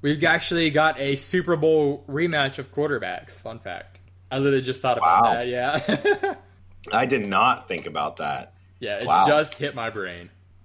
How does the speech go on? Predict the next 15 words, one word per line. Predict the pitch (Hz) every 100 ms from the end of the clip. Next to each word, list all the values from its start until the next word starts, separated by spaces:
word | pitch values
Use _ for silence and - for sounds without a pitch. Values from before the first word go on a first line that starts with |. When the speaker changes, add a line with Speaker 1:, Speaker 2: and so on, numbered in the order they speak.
| -
Speaker 2:
That | 76 80
is, | 82 160
uh, | 80 76 73 139 -
Speaker 1:
The | 123
Foles-Brady | 127 120 117 113
rematch. | 110 107 90 85 - - - _ _ _ - - _ _ _ -
Speaker 2:
Oh, |
yeah, | 85 76
so | - 78 78 -
they're | 87 101
definitely | 80 73 64 65
gonna | 58
win. | 58 55 - - - - _ -
Speaker 1:
Yeah, | 117 113 123
I, | 135